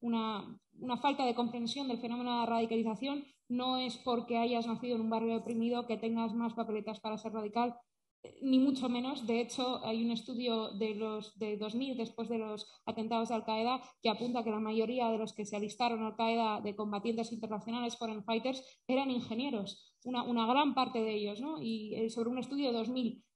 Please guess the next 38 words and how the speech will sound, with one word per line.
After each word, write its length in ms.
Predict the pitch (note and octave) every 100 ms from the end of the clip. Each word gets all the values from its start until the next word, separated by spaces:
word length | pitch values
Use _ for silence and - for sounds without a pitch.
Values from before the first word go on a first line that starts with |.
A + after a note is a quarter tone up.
| -
eh, 760 | A3+ A3 G#3+ G#3+ G#3 - D#2
de 120 | - A3
dos 160 | A3
mil 160 | A#3 A3+
personas. 420 | A3+ A3+ G#3 G3+ - _ _
Eh, 240 | - - -
creo 160 | A#3+
que 80 | A#3+
era 120 | B3
de 120 | A#3+
Diego 300 | G#3+ A#3+ A3+
Gambetta, 420 | A3 G#3+ A3+ G#3+ G3+
por 80 |
si, 160 | G#3 A3+
por 140 | A3+
si 100 | G#3
lo 80 | G#3+
queréis 260 | G#3+ A3 G#3+
buscar. 380 | A3 - G#3 G3 -
Y 100 | -
la 100 | A3+
verdad 260 | A3 A3+ A#3
es 140 | B3+
que 420 | - C4 A#3 D3+ -
este 340 | - C4 C4 C#4
tipo, 480 | C#4 C4 B3+ B3
este 240 | A#3+ B3 C4
tipo 220 | C4 C4
de 100 | B3
fenómenos, 640 | B3 A#3+ C4+ B3+ B3 D4+ - - -
eh, 80 | -
pueden 240 | - C4+ C4
afectar 400 | C4 C4 C4 C4
a 140 | A#3
todas 480 | B3+ B3 G#3+ G3 -
las 240 | A#3 G#3+ G#3
clases 320 | A#3+ A#3 A3+
sociales 580 | A#3 C4 B3+ B3 C#4+